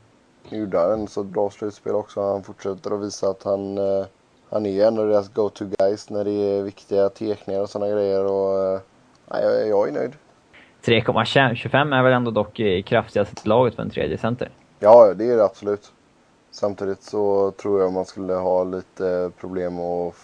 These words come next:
Speaker 1: få in en, eh, en jämnbördig spelare, så att säga, om man skulle låta honom gå.
Speaker 2: Ja, free agency var inte jättestark på centrar i år, tror jag. Ehm, men han hade en ganska svag grundserie. Han gjorde,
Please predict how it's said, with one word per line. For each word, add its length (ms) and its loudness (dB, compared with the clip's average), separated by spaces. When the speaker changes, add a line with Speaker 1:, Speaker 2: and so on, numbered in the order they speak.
Speaker 1:
få 120 -8
in 160 -8
en, 360 -6
eh, 240 -2
en 140 -4
jämnbördig 1700 -6
spelare, 460 0
så 140 -14
att 80 -14
säga, 180 0
om 80 -4
man 80 -6
skulle 200 -12
låta 200 -4
honom 160 -2
gå. 160 -8
Speaker 2:
Ja, 200 0
free 240 4
agency 380 -2
var 100 -2
inte 200 -4
jättestark 580 -4
på 60 -20
centrar 520 -6
i 80 -2
år, 260 -4
tror 120 -2
jag. 380 -4
Ehm, 360 2
men 160 4
han 120 4
hade 200 4
en 60 4
ganska 200 2
svag 240 0
grundserie. 400 2
Han 80 2
gjorde, 140 -2